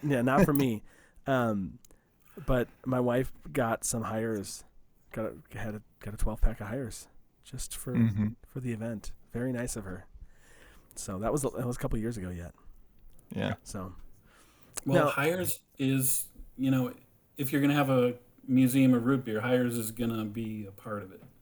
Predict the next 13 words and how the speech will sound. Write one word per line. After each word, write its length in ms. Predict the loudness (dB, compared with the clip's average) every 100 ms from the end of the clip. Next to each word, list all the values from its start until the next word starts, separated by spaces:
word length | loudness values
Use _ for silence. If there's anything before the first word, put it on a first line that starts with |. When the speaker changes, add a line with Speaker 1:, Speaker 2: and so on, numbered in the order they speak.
| _ -20 -20 -14
Speaker 1:
Yeah. 300 | -4 -4 -4 -2
Speaker 3:
As 100 | 2
Speaker 2:
Yeah, 60 |
Speaker 3:
you 60 | 2
Speaker 2:
absolutely. 320 | 2 0 0
Speaker 3:
probably 160 | 0 -2
know, 260 | -2 -4 -6
it, 100 | -10 -16 -20 -20 -20 -20 -20 -20 -16
the, 120 | -14 -12 -10
the 60 |
first 600 | -4 2 4 2 -2 -6 -8
real 360 | 2 6 8 6
commercialized 1300 | 2 0 4 4 2 0 0 0 -2 -4 -6 -8